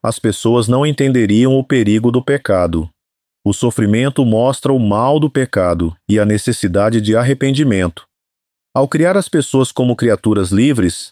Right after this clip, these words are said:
Deus mostra as suas prioridades. Deus odeia o pecado, mas considera importante que as pessoas façam escolhas livremente.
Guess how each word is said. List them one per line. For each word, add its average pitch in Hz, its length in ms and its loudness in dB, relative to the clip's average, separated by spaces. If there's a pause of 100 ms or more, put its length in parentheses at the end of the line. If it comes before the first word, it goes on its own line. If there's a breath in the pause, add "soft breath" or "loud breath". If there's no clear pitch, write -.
Deus 151 280 2
mostra 131 500 2
as 120 80 -2
suas 117 280 0
prioridades. 117 920 0 (360)
Deus 127 380 2
odeia 120 480 0
o 123 80 0
pecado, 85 640 -2 (100)
mas 110 200 -2
considera 131 640 0
importante 127 640 -2
que 120 80 0
as 113 100 -2
pessoas 110 460 0
façam 127 480 0
escolhas 139 640 0
livremente. 123 800 0